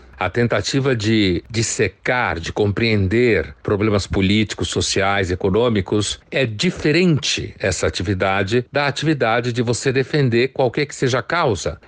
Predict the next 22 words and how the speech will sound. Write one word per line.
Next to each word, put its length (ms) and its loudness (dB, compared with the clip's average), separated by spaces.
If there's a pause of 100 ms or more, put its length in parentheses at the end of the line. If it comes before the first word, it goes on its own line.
de 100 -4
que 160 0
o 60 2
seu 280 2
raciocínio 1120 0
e 100 0
o 100 2
comentário 920 0
que 140 -4
você 300 0
oferece 800 0
ao 120 0
público 760 0
seja 280 0
enviesado 1040 0
pra 200 -2
defender, 840 2
seja 480 0
lá 140 2
o 80 2
que 140 -4
for, 420 -6